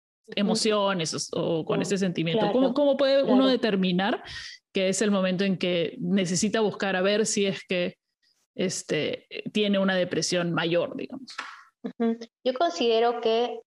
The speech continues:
Speaker 1: hay siempre señales de alerta que siempre, en general, debemos observar,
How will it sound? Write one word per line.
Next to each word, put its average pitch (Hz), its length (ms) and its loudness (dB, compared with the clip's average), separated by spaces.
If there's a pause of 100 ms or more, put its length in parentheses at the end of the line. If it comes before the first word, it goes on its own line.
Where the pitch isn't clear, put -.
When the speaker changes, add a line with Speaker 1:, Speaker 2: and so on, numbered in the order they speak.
Speaker 1:
hay 233 540 0 (120)
siempre 233 400 0
señales 214 640 0
de 214 120 2
alerta 202 680 0
que 185 100 0
siempre, 285 680 0 (100)
en 226 140 -4
general, 214 540 0
debemos 220 600 0
observar, 185 840 -2